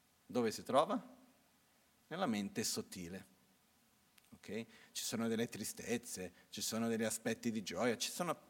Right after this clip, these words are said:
un'infinità di cose, no? Per questo anche nei termini occidentali si fa l'esempio che la mente è un po' come un iceberg, dove la parte cosciente è la punta e t-, l'inconscio è tutta la parte maggiore. Di solito io preferisco non utilizzare il termine inconscio,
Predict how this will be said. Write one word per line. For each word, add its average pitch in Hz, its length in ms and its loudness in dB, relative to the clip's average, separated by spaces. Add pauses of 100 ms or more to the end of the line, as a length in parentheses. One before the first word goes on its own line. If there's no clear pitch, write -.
un'infinità 143 720 10
di 135 120 6
cose, 101 400 0
no? 127 380 -4 (340)
Per 113 80 -6
questo 156 260 4
anche 147 280 6
nei 127 160 6
termini 127 420 6
occidentali 120 720 6
si - 140 -6
fa 123 140 2
l'esempio 123 480 2
che 123 100 0
la 117 100 2
mente 127 380 4
è - 20 4
un 117 100 2
po' 127 140 4
come 117 220 0
un 110 100 0
iceberg, 117 540 0 (1000)
dove 113 220 0
la 113 120 4
parte 139 380 4
cosciente 135 680 4
è - 20 2
la 117 100 2
punta 143 760 0 (400)
e - 160 -6
t-, - 80 -6
l'inconscio 127 640 4
è - 40 -4
tutta 139 300 0
la 123 80 4
parte 117 340 -2
maggiore. 95 600 -8 (200)
Di 117 80 -8
solito 175 380 8
io 151 120 8
preferisco 151 540 4
non 151 260 6
utilizzare 127 600 4
il 110 120 -2
termine 117 400 4
inconscio, 123 720 2